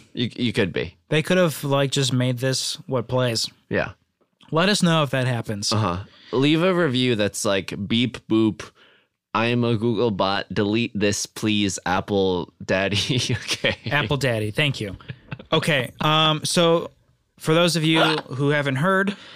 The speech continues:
Speaker 2: I had a short-lived podcast four years ago called
Speaker 1: Mm-hmm.
Speaker 2: Netflix and Chili.
Speaker 1: Yeah.
Speaker 2: Um, where I would read poorly written Netflix movie descriptions, uh, and eat a bowl of chili.
Speaker 1: Let's go.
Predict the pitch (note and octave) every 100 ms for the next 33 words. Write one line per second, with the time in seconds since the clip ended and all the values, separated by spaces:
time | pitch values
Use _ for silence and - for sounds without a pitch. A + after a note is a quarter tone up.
0 | - - - C#3+ D3 C#3 C3+ B2+ - -
1 | E3 D#3+ D3+ C#3+ - D3 C3 B2+ C3+ A#2+
2 | A#2+ - - C#3+ C#3 C3 A#2+ B2+ B2 A#2+
3 | - B2 G2+ F2 G2+ A#2 C3+ C#3+ C3+ -
4 | A2+ A#2 E3 - - G2 F2+ D#2 C3+ B2+
5 | B2+ B2+ B2 - - _ - - C#3+ C#3+
6 | C3+ C#3 C#3 C3 B2+ C#3+ C#3+ B2+ - -
7 | - - - - E3+ F#3+ F#3+ F#3+ D3+ D#3+
8 | D#3+ D#3 D3 C#3 C#3 C#3+ C3+ D#3 C3+ C#3
9 | C#3+ C#3+ C3 B2 - B2 - B2 C#3+ -
10 | - - - - C3 C3 C#3+ C#3+ C#3 C3+
11 | B2+ A#2+ A#2+ G#2+ A2 - - G#2 B2+ D#3
12 | - - - D#2+ A#2+ C#3+ -